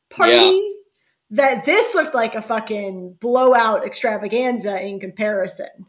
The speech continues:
Speaker 2: All right, so we have two notes of drama, and we, we're already, for us, we're at, like, the forty-five minute mark, so let's, let's get to them. Something pretty random happens. Aaron,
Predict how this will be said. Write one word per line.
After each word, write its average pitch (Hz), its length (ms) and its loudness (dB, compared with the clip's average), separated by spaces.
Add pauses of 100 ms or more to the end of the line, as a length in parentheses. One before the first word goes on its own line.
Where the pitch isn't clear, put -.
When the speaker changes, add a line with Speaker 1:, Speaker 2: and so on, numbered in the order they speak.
(140)
Speaker 2:
All 107 80 -6
right, 95 240 -6
so 120 120 -4
we 147 80 2
have 151 120 2
two 190 280 -4
notes 143 320 0
of - 80 -8
drama, 110 500 -4
and 104 160 -10
we, 104 380 -12 (420)
we're 113 180 0
already, 107 520 -2 (180)
for 104 220 -6
us, 101 260 -2
we're 95 120 -10
at, - 60 -14
like, 98 140 -8
the 101 80 -18
forty-five 95 460 -12
minute 95 160 -14
mark, 87 200 -16
so - 120 -8
let's, 107 200 -8
let's - 200 -8
get 98 180 -6
to - 80 -20
them. 87 220 -20 (320)
Something 571 320 0
pretty 277 240 4
random 165 320 6
happens. 92 580 -8
Aaron, 135 680 4